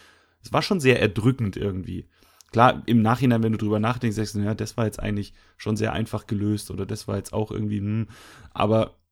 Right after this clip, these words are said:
in dem Moment, wo ich den Film geguckt habe, und ich habe ihn seitdem nicht mehr gesehen, ich habe ihn, ich habe es, nur die Eindrücke, die ich damals aus dem Kino mit nach Hause genommen habe.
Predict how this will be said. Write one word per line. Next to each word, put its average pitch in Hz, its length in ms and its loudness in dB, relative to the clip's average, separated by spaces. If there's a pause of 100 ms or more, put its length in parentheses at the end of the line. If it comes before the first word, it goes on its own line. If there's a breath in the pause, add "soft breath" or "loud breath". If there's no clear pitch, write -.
in 113 180 4
dem 143 140 4
Moment, 190 340 0
wo 143 100 -4
ich 139 100 -6
den 131 100 -6
Film 139 180 -4
geguckt 123 320 -6
habe, 120 80 2
und 113 60 0
ich 104 100 -4
habe 123 140 2
ihn 110 260 -2
seitdem 110 380 0
nicht 107 160 -4
mehr 107 120 -2
gesehen, 107 280 -4
ich 110 100 -8
habe 104 140 -6
ihn, 101 180 -8
ich 98 140 -10
habe 104 100 -4
es, - 100 -14
nur 131 280 0
die 190 120 -2
Eindrücke, 135 360 -2
die 120 100 -2
ich 117 60 -6
damals 117 260 -2
aus 107 100 -4
dem 104 100 -8
Kino 131 260 -4
mit 101 120 -6
nach 101 120 -6
Hause 98 240 -8
genommen 95 280 -8
habe. 107 280 -10